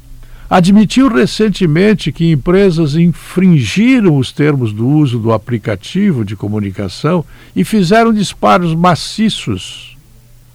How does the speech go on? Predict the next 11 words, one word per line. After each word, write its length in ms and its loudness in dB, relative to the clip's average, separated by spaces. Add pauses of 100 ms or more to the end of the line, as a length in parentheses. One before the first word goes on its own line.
(280)
de 100 -2
mensagens 680 2
durante 400 0
a 80 0
eleição 480 -2
presidencial 840 -2
do 100 -6
ano 140 -4
passado 680 -4
no 100 -8
Brasil. 480 -10